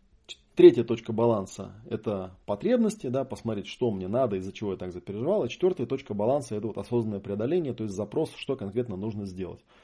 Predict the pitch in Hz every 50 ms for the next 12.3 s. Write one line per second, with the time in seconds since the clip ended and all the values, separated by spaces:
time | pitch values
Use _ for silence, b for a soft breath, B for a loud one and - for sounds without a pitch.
0 | b b b - 113 131 165 202 190 - - 110 127 131 123 113 104 101 101 -
1 | - 98 90 85 - - 95 117 160 175 175 - 98 - - 113 - - 120 -
2 | 113 117 170 220 240 233 b b b b b b b b b b b b _ _
3 | _ _ - 104 - 113 117 113 107 92 90 - 101 98 - - - 104 110 120
4 | 147 196 226 233 220 208 185 190 - - _ _ _ _ _ _ _ _ _ _
5 | _ _ _ _ _ - - - - - 113 120 120 117 110 101 95 - 95 92
6 | - 113 123 160 233 233 202 190 175 - - 143 131 123 110 120 135 151 139 123
7 | 135 147 143 139 - - - - 123 113 107 113 - - 233 226 - - 165 143
8 | 143 131 139 135 120 110 107 127 143 139 113 110 - - - 113 107 - - -
9 | 113 117 151 143 131 113 110 104 - 120 123 123 107 110 107 95 90 85 92 -
10 | _ _ b b b b b b b b b b b b b 117 110 98 107 139
11 | 175 269 294 - - 202 190 190 202 214 214 196 190 180 151 123 - 123 123 127
12 | 123 120 120 120 120 117